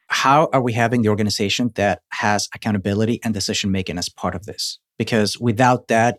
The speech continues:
no matter how high quality the work is, you're not going to have teams that take action or really kind of make the best decisions off of this.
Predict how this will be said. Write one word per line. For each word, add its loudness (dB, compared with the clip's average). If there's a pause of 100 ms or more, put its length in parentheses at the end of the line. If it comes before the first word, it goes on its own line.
no 4
matter 6
how 0
high 0
quality 0
the -4
work -4
is, 0 (120)
you're 6
not 6
going 2
to -2
have -2
teams 2
that -4
take -6
action -2
or 2
really 4
kind 0
of 4
make 2
the -10
best -4
decisions -6
off -12
of -12
this. -8